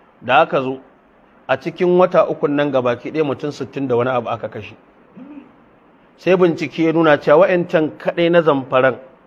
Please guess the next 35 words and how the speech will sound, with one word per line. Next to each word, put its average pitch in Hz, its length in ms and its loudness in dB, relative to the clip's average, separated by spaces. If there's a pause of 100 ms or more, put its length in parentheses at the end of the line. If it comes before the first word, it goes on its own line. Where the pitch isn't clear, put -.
(560)
idan 160 320 0
ta 196 80 -2
irin 190 260 4
wannan 170 320 2
hanyar 156 320 2
za 139 220 4
a 143 80 0
yi 127 100 0
yaƙi, 131 300 0
sai 156 180 -2
an 165 140 -2
ɗauki 147 180 -6
wajen 143 300 -4
shekara 143 420 -4
ɗari 135 240 -4
kafin 131 260 -4
a 123 120 -6
gama 117 200 0
rigima. 104 340 -8 (2250)
Yanzu 139 240 -2
yau 175 240 6
wanda 170 280 4
suka 170 240 -2
waye 143 320 4
gari 135 300 0
sun, 175 260 0 (760)
eh, 160 200 2
in 247 120 4
ba 269 100 4
su 190 120 -2
ƙaru 143 260 2
ma. 139 200 0 (1900)
Eh, 175 320 2
yanzu 151 320 0
yau 208 200 6